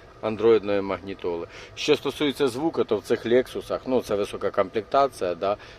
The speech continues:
йде звук по ауксу. Тобто, якщо я там, наприклад,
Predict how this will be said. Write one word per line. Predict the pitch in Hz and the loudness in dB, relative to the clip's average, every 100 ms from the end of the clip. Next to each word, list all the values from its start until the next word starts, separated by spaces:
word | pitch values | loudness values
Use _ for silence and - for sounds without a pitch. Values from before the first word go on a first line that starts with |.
| - | -10
йде | 104 131 120 | 4 6 6
звук | 110 113 | 2 0
по | 110 | 4
ауксу. | 95 82 80 - 95 | 6 4 0 -6 -6
Тобто, | 113 98 123 | -4 4 6
якщо | 110 - 131 | 6 4 4
я | 123 | 4
там, | 117 110 | 4 0
наприклад, | 110 104 104 | 0 -2 0